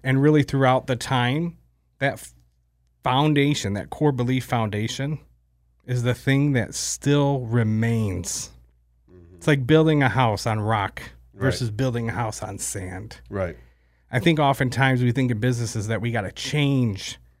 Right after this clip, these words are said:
Speaker 1: with the times in a manner where we're, we just, we have no foundation.
Speaker 2: Right.
Speaker 1: So from that perspective, it's a refinement.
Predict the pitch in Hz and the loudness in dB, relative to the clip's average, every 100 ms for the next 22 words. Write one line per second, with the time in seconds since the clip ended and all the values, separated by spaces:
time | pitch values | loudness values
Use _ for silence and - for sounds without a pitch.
0 | _ 113 127 123 - 123 - 120 123 143 | _ -4 0 0 -2 -6 0 2 2 0
1 | 160 - - _ _ _ _ _ _ 139 | -2 -8 -20 _ _ _ _ _ _ 0
2 | 139 127 131 139 139 127 120 117 113 110 | 2 4 4 4 4 4 2 0 0 -4
3 | - _ 131 120 - 160 139 - 120 131 | -6 _ -10 -10 -8 -6 -6 -6 -6 -4
4 | 120 151 147 123 113 98 98 175 - - | 2 4 4 2 0 -2 0 0 0 -8
5 | - 98 90 87 - _ _ _ - - | -8 -4 -4 -6 -16 _ _ _ -20 -20
6 | - - - 139 117 104 - _ _ _ | -20 -20 -4 0 2 0 -6 _ _ _
7 | _ - 127 139 147 139 - 127 123 101 | _ -6 0 0 0 -6 -2 -2 -2 -2
8 | 90 92 - - _ _ _ _ 120 - | -4 -4 -10 -20 _ _ _ _ -8 -2
9 | 120 117 - - 120 131 90 69 - | 0 0 -2 -2 0 -2 -4 -8 -12